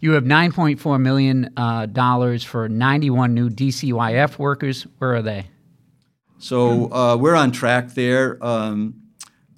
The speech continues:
Speaker 2: over the last, uh, ninety days, there's been interviews done. I believe that we're up to almost fifty of them that are, that are ready to come on by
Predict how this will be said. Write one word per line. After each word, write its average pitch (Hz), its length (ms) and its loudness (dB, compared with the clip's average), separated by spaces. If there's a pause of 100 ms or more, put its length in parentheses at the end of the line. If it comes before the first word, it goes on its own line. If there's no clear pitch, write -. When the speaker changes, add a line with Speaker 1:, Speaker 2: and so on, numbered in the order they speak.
(100)
Speaker 2:
over 120 180 0
the 117 80 0
last, 113 480 0
uh, 107 340 -2
ninety 113 340 0
days, 117 380 -2
there's 104 120 -10
been 107 160 -4
interviews 113 500 -6
done. 107 260 -6
I 113 60 -6
believe 104 240 -10
that 117 80 -12
we're 104 160 -4
up 113 140 -8
to 113 80 -10
almost - 720 -10
fifty 120 300 -10
of 104 120 -6
them 107 200 -4
that 101 140 -4
are, 104 160 -6 (100)
that 107 180 -8
are 101 60 -6
ready 113 240 -4
to 110 80 -10
come 110 200 -6
on 107 280 -4
by 104 360 -6